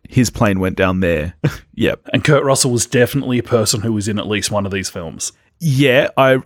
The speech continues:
Speaker 1: I remember him. I believe he popped up in the sixth one, uh, maybe the seventh. He was definitely in the eighth one. I know that. The eighth one is the one with Charlize Theron, right?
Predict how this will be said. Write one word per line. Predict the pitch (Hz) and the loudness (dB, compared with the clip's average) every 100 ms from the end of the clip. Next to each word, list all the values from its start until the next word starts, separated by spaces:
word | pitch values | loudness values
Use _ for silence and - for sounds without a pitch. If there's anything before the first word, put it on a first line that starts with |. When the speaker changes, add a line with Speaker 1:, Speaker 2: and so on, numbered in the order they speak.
| - | 2
Speaker 1:
I | 135 | 2
remember | 120 123 143 156 | 4 2 2 2
him. | 135 135 117 | 4 4 4
I | |
believe | 113 117 117 123 170 175 | 2 2 4 4 4 2
he | 131 135 | 2 2
popped | 147 131 139 | 2 0 0
up | 120 | 0
in | 127 | 0
the | 101 90 | 0 -4
sixth | - - - - - 117 - - - - - - - - - | -4 -6 -6 -6 -2 -2 -2 -6 -8 -12 -16 -20 -18 -18 -8
one, | 127 120 139 214 226 262 | -4 0 0 -2 -6 -10
uh, | - - - _ - | -12 -14 -16 _ -12
maybe | 110 110 143 | -4 -2 -2
the | 123 | -4
seventh. | - 123 170 196 - | -4 -4 -4 -8 0
He | 185 | 2
was | 165 | 4
definitely | 180 185 190 | 2 0 -2
in | - 165 151 | 0 0 0
the | 143 117 | 0 0
eighth | 123 - - | -2 -2 -4
one. | 92 - - | -4 -6 -8
I | - | -2
know | 123 127 | 2 2
that. | 117 104 - - - - - - - | 2 0 -2 -10 -20 -20 -20 -16 0
The | 135 - | 0 2
eighth | 139 - - | 0 0 0
one | 160 147 147 | 2 2 0
is | 147 117 | 0 0
the | 135 | 2
one | 127 120 | 2 4
with | 117 | 2
Charlize | - 127 110 98 - | 2 2 2 0 0
Theron, | 107 143 90 | 0 2 0
right? | 62 67 147 156 | -2 0 0 -2